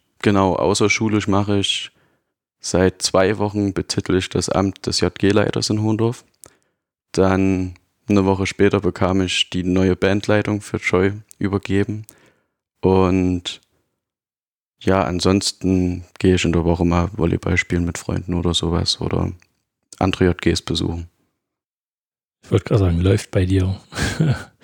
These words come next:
Speaker 2: Ähm, wie bist denn du zum Glauben gekommen?
Speaker 1: Ähm, da kann ich quasi Rückschluss schließen auf die Geschichte mit dem Fahrradunfall.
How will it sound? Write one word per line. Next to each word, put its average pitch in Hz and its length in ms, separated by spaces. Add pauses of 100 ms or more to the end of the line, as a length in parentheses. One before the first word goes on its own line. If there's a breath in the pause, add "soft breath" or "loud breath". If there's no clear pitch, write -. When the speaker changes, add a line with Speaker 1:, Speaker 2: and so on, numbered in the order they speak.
(440 loud breath)
Speaker 2:
Ähm, 131 460 (160)
wie 120 120
bist - 180
denn 151 80
du 131 60
zum 123 160
Glauben 131 260
gekommen? 104 360 (800 soft breath)
Speaker 1:
Ähm, 131 500 (840)
da - 120
kann 104 240
ich 120 280
quasi 101 340
Rückschluss 117 420
schließen 110 320
auf 82 140
die - 100
Geschichte - 380
mit 107 140
dem 98 120
Fahrradunfall. 92 800